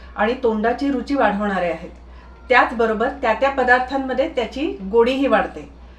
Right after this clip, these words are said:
तर बघूया आज आपण कुठल्या चटण्या करतोय ते. पहिली आपण करतोय जी रेग्युलर हिरवी चटणी म्हणतात ती, जी तुम्ही भेळेला वगैरे पण वापरू शकता. बघूया कशी करायची ते. त्याच्यासाठी मी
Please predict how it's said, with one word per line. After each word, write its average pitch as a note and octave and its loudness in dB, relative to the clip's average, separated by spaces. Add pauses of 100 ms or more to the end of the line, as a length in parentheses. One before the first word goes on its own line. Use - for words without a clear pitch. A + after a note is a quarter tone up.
(220)
तर G#3+ -8
बघूया B3 0
आज C#4+ 2
आपण C#4 -2
कुठल्या C4+ 4
चटण्या C4 -2
करतोय B3+ 0
ते. C#4+ -4 (1400)
पहिली A3+ 6
आपण C#4 6
करतोय C4 4
जी B3 4
रेग्युलर A#3+ 4
हिरवी A3+ 2
चटणी A3 0
म्हणतात G3+ -2 (200)
ती, F3 0 (540)
जी F#3+ 0
तुम्ही A3+ 4
भेळेला A3 4
वगैरे A3 2
पण A3+ 2
वापरू F#3 -2
शकता. E3+ -10 (580)
बघूया A3 4
कशी B3+ 0
करायची A3+ -2
ते. C#4 -2 (560)
त्याच्यासाठी A#3+ -4 (220)
मी G3+ -8